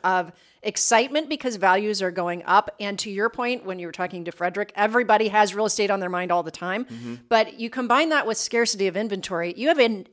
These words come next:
Speaker 1: endless supply of conversations about real estate that you can be having.
Speaker 2: And people are gonna, when they realize you're in real estate, they're gonna go up to you and they're gonna ask you for, you know, the latest, you know,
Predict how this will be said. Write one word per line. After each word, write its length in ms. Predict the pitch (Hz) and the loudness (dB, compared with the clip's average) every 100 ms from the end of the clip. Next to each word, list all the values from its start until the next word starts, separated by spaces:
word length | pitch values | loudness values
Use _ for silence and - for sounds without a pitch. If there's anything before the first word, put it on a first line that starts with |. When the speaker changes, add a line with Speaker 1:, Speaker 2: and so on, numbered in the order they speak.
| - | 2
Speaker 1:
endless 420 | 302 359 392 - | 2 4 4 4
supply 320 | 359 285 302 | 0 4 6
of 140 | 254 233 | 6 4
conversations 760 | 262 233 208 - 208 196 175 | -4 -2 0 2 2 0 -4
about 260 | 170 165 156 | -2 -2 0
real 140 | 175 | -4
estate 320 | 170 - 160 | -2 -4 -6
that 180 | 156 151 | -8 -8
you 100 | 180 | -8
can 100 | 170 160 | -8 -8
be 100 | 151 | -6
having. 400 | 151 - - - | -6 -8 -14 -8
Speaker 2:
And 140 | 156 175 | -8 -6
people 240 | 233 - | -6 0
are 100 | 240 | 0
gonna, 220 | 190 156 | 0 -2
when 240 | 123 160 170 | 0 -2 -2
they 120 | 139 | -2
realize 400 | 143 143 123 120 | 2 2 0 -2
you're 180 | 120 120 | -4 -2
in 60 | |
real 140 | 120 123 | -2 -2
estate, 280 | 113 104 92 | -4 -8 -6
they're 100 | 131 | -8
gonna 160 | 160 | -8
go 160 | 120 117 | -4 -2
up 200 | 139 - | -2 -2
to 80 | 110 | -8
you 80 | |
and 80 | 104 | -8
they're 80 | 107 | -8
gonna 120 | 113 | -10
ask 360 | - 107 123 - | -6 -6 -6 -8
you 100 | 113 | -10
for, 240 | 95 104 | -8 -10
you 160 | 98 110 | -8 -10
know, 60 | 110 | -8
the 120 | 107 | -8
latest, 520 | 110 113 107 - - | -6 -6 -6 -12 -12
you 100 | 110 | -10
know, 220 | 95 90 | -10 -12